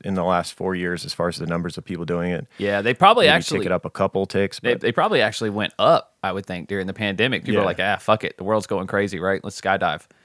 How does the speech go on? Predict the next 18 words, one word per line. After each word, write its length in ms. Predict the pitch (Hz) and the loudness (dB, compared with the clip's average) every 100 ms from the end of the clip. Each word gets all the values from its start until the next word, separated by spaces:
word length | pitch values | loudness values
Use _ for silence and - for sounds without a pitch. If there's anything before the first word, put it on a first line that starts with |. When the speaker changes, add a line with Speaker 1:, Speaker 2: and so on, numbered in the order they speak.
| _ _ _ | _ _ _
Speaker 2:
Now's 180 | 113 110 | 0 0
the 80 | 98 | 0
time." 340 | 113 107 92 - _ - | -2 -2 -2 -8 _ -2
Speaker 1:
No 160 | 107 120 | 2 6
joke. 260 | 104 107 147 | 6 6 6
Yeah, 180 | 120 110 | 8 10
and 140 | 113 | 10
Speaker 2:
<laughs> 60 | 123 | 8
Speaker 1:
also 200 | 123 123 | 10 8
fairly 380 | 120 113 107 104 | 8 8 8 4
safe. 320 | 101 101 - | 6 6 6
Like, 160 | 98 104 | 2 4
you're 100 | 101 | 6
not 200 | 101 98 | 6 6
that 160 | 98 | 2
close 220 | - 95 - | 4 2 2
to 80 | 90 | -4
people. 440 | 98 90 92 | -4 0 -2